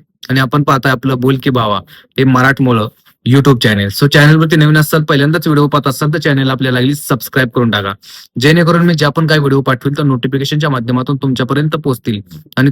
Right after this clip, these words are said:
तुम्ही एकूणच व्हिडिओचा खूप चांगला आणि व्यवस्थित समाचार घ्याल.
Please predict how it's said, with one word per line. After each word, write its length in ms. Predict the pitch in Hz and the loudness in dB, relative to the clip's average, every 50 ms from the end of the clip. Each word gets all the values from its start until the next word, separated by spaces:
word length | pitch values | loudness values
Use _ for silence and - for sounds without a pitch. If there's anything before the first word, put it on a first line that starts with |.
| 135 | 2
तुम्ही 200 | - 143 151 147 | 2 2 4 2
एकूणच 320 | 143 - 143 143 143 139 143 | 2 2 2 0 2 2 2
व्हिडिओचा 520 | 143 143 135 135 131 139 143 - 123 113 117 - _ _ _ _ _ _ | 2 4 4 4 2 2 2 0 0 -2 -2 -6 _ _ _ _ _ _
खूप 180 | 156 170 165 | -4 -4 -2
चांगला 440 | - - 147 131 135 139 139 131 131 - | -2 0 0 2 2 2 0 0 -2 -4
आणि 340 | - 131 127 131 135 135 127 - - | -2 -2 0 0 0 -2 -2 -4 -4
व्यवस्थित 540 | 131 127 123 127 139 147 - - - 135 131 - | -2 0 2 2 2 0 -2 -2 -4 -4 -4 -4
समाचार 460 | - - 127 123 117 110 123 117 113 | -4 -2 0 0 0 0 -2 -4 -4
घ्याल. 280 | 104 98 - - 95 | -4 -6 -8 -10 -14